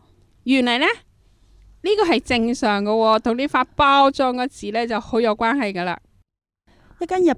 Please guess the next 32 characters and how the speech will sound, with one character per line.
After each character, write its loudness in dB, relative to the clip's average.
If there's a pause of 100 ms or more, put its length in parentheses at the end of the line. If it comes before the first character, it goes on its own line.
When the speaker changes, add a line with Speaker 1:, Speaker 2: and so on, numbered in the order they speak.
Speaker 2:
本 6
知 4
名 6
文 2
具 2
嘅 0
品 2
牌 -4
呢， -2 (520)
佢 -2
透 2
過 2
呢 2
個 4
官 6
方 2
嘅 2 (160)
X -10
賬 0
號 0
揭 -4
露 0 (140)
橡 -2 (100)
皮 -10
擦 -8 (120)
膠 -2
套 2
嘅 0
真 4
正 2
用 2
途。 -2